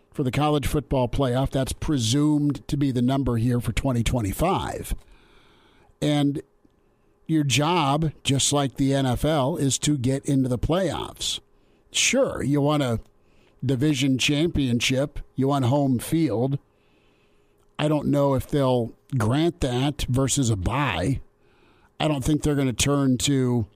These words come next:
on-site versus bowl location,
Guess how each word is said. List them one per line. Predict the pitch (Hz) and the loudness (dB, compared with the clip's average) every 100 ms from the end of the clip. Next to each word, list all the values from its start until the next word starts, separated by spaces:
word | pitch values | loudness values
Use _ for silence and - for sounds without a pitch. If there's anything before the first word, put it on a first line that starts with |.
| _ _ _ _ _ _ _ _ _ - | _ _ _ _ _ _ _ _ _ -6
on-site | 147 143 135 123 - 151 147 147 | 0 2 2 2 0 0 0 -2
versus | 139 131 127 - 131 120 - _ | -4 -2 0 0 0 0 -2 _
bowl | 110 120 156 | -4 0 0
location, | 143 117 107 127 85 - 107 139 | 0 -2 -2 -2 -2 -2 0 -2